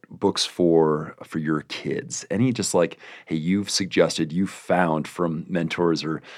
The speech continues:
friends, hey, and you've tr-, brought to your kids some books that you've, like, I'd love for them to read. Any, any books on your list?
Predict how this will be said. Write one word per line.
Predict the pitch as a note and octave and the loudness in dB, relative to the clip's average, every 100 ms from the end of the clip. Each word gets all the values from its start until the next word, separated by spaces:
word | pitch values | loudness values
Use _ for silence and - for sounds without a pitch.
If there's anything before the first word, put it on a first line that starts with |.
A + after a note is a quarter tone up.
| - | -20
friends, | - F2 E2+ D#2 - - | -2 0 2 0 -4 -8
hey, | - F2 D2+ | -2 -2 0
and | D2 | -4
you've | D2+ - | -6 -10
tr-, | - - | -14 0
brought | G#2 F2 - | 4 4 2
to | - G2 | -2 0
your | D2 | 0
kids | - F2+ D2+ - - | 0 0 0 -2 -10
some | - D#2+ D#2 | -6 -6 -4
books | C#2 - | -4 -4
that | - | -8
you've, | - - | -8 -10
like, | - D2+ - - | -8 -8 -6 -8
I'd | |
love | D#2 C#2 | -4 -4
for | - | -2
them | C#2 - | -6 -4
to | - | -4
read. | - - - | -4 -6 -8
Any, | F2+ G2 | -4 -2
any | F#2 F#2 | 0 0
books | E2+ E2+ F2 | 0 -2 -2
on | E2 | -2
your | D#2+ D#2+ | -2 -2
list? | D#2 D#2 - | -2 -2 -8